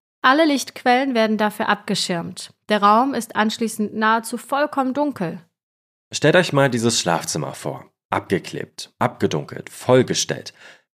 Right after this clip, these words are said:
Speaker 2: Menschen, die automatisch leiser sprechen, weil Dunkelheit etwas mit einem macht, weil man in Dunkelheit schneller glaubt, dass gleich etwas passieren wird.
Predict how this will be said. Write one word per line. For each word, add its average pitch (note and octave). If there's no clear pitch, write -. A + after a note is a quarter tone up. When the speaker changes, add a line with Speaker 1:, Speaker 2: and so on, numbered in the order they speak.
Speaker 2:
Menschen, G2
die G#2
automatisch G#2
leiser G2
sprechen, -
weil F#2+
Dunkelheit F#2+
etwas -
mit G#2+
einem G2+
macht, -
weil F2
man E2+
in E2
Dunkelheit D#2+
schneller B2
glaubt, G2
dass A#2+
gleich F2+
etwas -
passieren F#2
wird. -